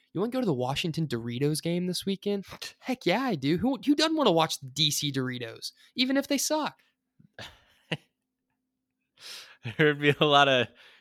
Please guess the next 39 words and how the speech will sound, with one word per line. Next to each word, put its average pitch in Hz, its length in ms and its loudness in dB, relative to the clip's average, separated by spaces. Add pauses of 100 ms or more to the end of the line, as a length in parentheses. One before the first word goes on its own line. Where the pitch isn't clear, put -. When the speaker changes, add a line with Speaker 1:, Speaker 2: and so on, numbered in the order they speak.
(140)
Speaker 2:
Cheeto 151 380 4
fingers 123 640 -4
<laughs> - 20 -6
in 139 120 0 (300)
that - 200 -2 (440)
Speaker 1:
<laughs> 208 120 4
Speaker 2:
stadium. 131 840 2 (880)
Speaker 1:
Yeah, 127 220 4
you 139 220 4
would 147 80 4
have 151 180 0
to 139 80 -4
get 135 320 2
an 127 160 0
extra 127 340 -2
cleanup 120 400 -4
crew, 113 260 -6
but 135 200 0
I 131 80 6
think 196 280 4
the 170 80 0
sponsorship 156 560 2
money 131 220 -2
would 120 180 -6
cover 135 340 0
it. 131 220 -2 (360)
Doritos 170 340 6
Speaker 2:
Yeah. 151 60 2
Speaker 1:
would 165 100 2
be 165 100 -2
down. 151 300 4
They 151 120 2
always 156 400 4
have 156 160 0
the 135 80 -6
fire 143 420 2
Super 151 300 -4
Bowl 143 180 -2
commercials. 139 720 -2